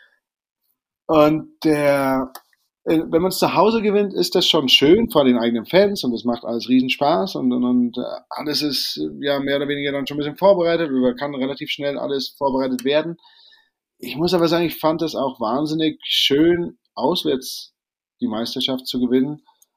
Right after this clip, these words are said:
weil man da so diesen, dieses in-, bisschen Intime mit der Mannschaft noch hatte. Was, was, wird jetzt wahrscheinlich keine Frau eines Spielers jetzt gerne hören <laughs> oder so, aber ich fand es einfach schön, dass man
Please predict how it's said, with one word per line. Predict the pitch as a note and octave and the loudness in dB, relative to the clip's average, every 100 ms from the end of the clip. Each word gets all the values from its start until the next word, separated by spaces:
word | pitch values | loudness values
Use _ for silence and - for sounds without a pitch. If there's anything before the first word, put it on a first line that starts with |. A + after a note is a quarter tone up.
| _ - | _ -8
weil | A2+ | -2
man | B2+ B2+ | 2 2
da | B2 C3 | 2 2
so | C3+ | 0
diesen, | B2 B2+ B2 B2 B2 A#2+ | 2 2 4 2 2 -4
dieses | - A#2 B2 A#2+ - | -6 -2 -2 -2 -10
in-, | - C3 B2+ B2 | -6 -2 0 -2
bisschen | B2+ C3+ D3 | -4 -4 -2
Intime | C3+ B2+ - F3 D#3+ | -2 -2 -2 -2 0
mit | C3+ B2+ | 2 2
der | B2 | 2
Mannschaft | B2 D#3+ - C3 - | 0 0 -4 -4 -4
noch | A2 - | -6 -6
hatte. | A2 A#2 | -6 -6
Was, | G#2+ G#2+ A#2 A2 F3 B2+ - | -6 -6 -6 -6 -4 -6 -4
was, | B2 A#2+ B2 - _ _ - _ _ _ _ _ - | -4 -2 -4 -6 _ _ -20 _ _ _ _ _ -6
wird | A#2+ B2 B2+ | 0 2 2
jetzt | A#2+ | 0
wahrscheinlich | A#2+ A2+ A#2+ A2 | -2 -2 -4 -4
keine | A2 B2 B2+ B2 | -2 2 2 0
Frau | - G#2+ A2+ B2+ C3 - | -6 0 4 4 2 -4
eines | - B2 B2 | -6 0 0
Spielers | - B2 B2 B2 | 0 -2 -2 -2
jetzt | A2 - | -4 -2
gerne | A#2+ A2+ F2+ | -2 -2 0
hören | B2+ C#3+ | 0 0
<laughs> | |
oder | C3 B2 | -2 -2
so, | A#2+ - C#3+ | -2 2 2
aber | C3 B2+ A#2 - - - - - | 4 2 2 0 -16 -18 -14 -4
ich | A#2+ | -2
fand | - D#3 | 2 2
es | D#3+ | 2
einfach | D3 C3 A#2+ | 0 0 0
schön, | - C#3 D#3 F3 | 2 4 4 2
dass | D#3 C3+ | 0 -2
man | C3+ B2+ | -2 -2